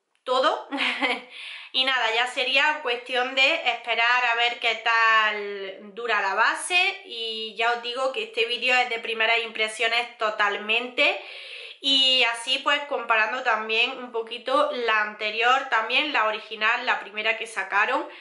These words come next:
Así que nada, espero que os haya gustado, ¿vale? Eh, los productos que he utilizado ha sido el corrector Iluskin,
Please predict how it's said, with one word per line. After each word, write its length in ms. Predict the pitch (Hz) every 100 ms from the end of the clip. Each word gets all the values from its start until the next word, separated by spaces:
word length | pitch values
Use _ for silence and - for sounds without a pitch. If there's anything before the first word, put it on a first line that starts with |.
| - - - 220
Así 340 | 233 - 226 220
que 380 | 196 202 196 196
nada, 340 | 220 180 160
espero 540 | 220 220 - 233 233 233
que 160 | 233
os 100 | 226
haya 200 | 220 220
gustado, 760 | 208 196 - - 269 285 349 302
¿vale? 400 | 277 320 370 -
Eh, 420 | 254 247 240 233
los 100 | 240 240
productos 420 | 254 269 311 311
que 140 | 320
he 40 | 320
utilizado 720 | 320 285 269 - 269 285 311
ha 80 | 294
sido 320 | 294 302 302
el 100 | 311
corrector 720 | 285 254 240 - 269 269 269
Iluskin, 680 | 254 240 233 - 285 311 359